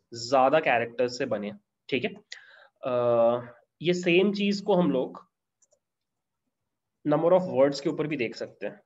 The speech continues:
So अगर मैं यहाँ पे num characters के बदले words लिखूं और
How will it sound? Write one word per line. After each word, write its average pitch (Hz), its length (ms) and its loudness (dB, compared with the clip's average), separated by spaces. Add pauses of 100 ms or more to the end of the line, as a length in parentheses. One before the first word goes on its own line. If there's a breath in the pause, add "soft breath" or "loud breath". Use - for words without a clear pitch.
(140)
So - 140 -14
अगर 127 140 -2
मैं 135 120 -2
यहाँ 127 120 0
पे 135 120 -4
num 127 220 -2
characters 143 640 -2
के 160 60 -2
बदले 139 420 -6 (1200)
words 131 420 2
लिखूं 139 400 -8 (1160)
और 127 540 0